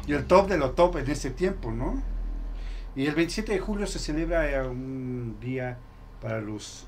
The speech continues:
eh, amantes del circo y la gente que se dedica al arte circense, se celebra el día de caminar en zancos.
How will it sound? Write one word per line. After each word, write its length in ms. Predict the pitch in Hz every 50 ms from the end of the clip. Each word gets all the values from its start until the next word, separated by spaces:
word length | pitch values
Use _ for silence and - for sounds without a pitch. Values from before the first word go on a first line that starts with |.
| - -
eh, 320 | 117 104 104 101 104 120
amantes 420 | 120 113 120 127 123 123 127 107 -
del 120 | 113 98
circo 460 | - - 147 139 139 135 - 151 143
y 20 | 135
la 400 | 123 113 107 107 104 104 107 107 - - - -
gente 240 | 120 107 104 - 110
que 120 | - -
se 160 | 113 - 117 107
dedica 340 | 110 113 - 113 113 107 - - - - - - - - - - -
al 300 | 123 110 104 104 104 110
arte 220 | 117 117 117 - 120
circense, 580 | - - 135 123 - 180 180 170 175 - 170
se 160 | 170 - 143 123
celebra 360 | 123 131 120 131 135 135 139
el 80 | 131 123
día 240 | 131 143 143 143
de 100 | 127 127 120
caminar 380 | - 120 113 113 117 123 127
en 140 | 131 123 117
zancos. 760 | - - - 170 170 180 170 - - 139 123 - - - -